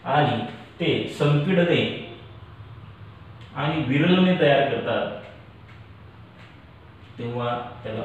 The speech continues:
अवतरंग असे म्हणतात. तर हे ध्वनी तरंगाचे दोन प्रकार आहेत, माध्यमाशी म्हणजे जिथून एका ठिकाणून दुसऱ्या ठिकाणी जातात, मग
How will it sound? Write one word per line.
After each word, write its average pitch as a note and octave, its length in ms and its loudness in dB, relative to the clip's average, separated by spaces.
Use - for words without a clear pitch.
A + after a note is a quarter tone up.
अवतरंग A#2 500 -4
असे G#2+ 220 -4
म्हणतात. - 680 -4
तर D3 60 -6
हे E3 140 -2
ध्वनी C3 280 -2
तरंगाचे B2 380 -2
दोन A#2+ 280 -4
प्रकार - 280 -4
आहेत, A#2 260 0
माध्यमाशी B2 680 0
म्हणजे A#2 480 -6
जिथून C#3+ 300 -4
एका C3 180 2
ठिकाणून B2+ 400 0
दुसऱ्या A2+ 200 -4
ठिकाणी A#2+ 340 -4
जातात, A2+ 560 -2
मग A2 60 -10